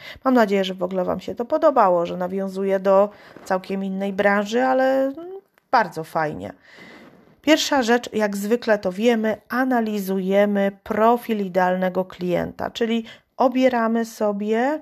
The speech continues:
popatrzcie, jak w targecie było. Oni celowali naj-, najbardziej w mamusie albo przyszłe mamusie. Czyli nie,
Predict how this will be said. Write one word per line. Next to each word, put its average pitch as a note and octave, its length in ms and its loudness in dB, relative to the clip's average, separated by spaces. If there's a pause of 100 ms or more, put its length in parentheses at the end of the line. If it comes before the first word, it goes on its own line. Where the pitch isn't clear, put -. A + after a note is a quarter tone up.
(560)
popatrzcie, A#3 440 0
jak G#3 140 0
w - 60 -16
targecie F#3 480 -2
było. D#3+ 300 -4
Oni C4+ 260 -2
celowali G#3 580 -2
naj-, G3+ 280 -6 (100)
najbardziej G3 540 -4
w F3+ 80 -8
mamusie G3+ 540 0
albo G3 340 0
przyszłe G3 560 -4
mamusie. D#3+ 600 -6 (460)
Czyli G#3 240 -6
nie, B3+ 380 0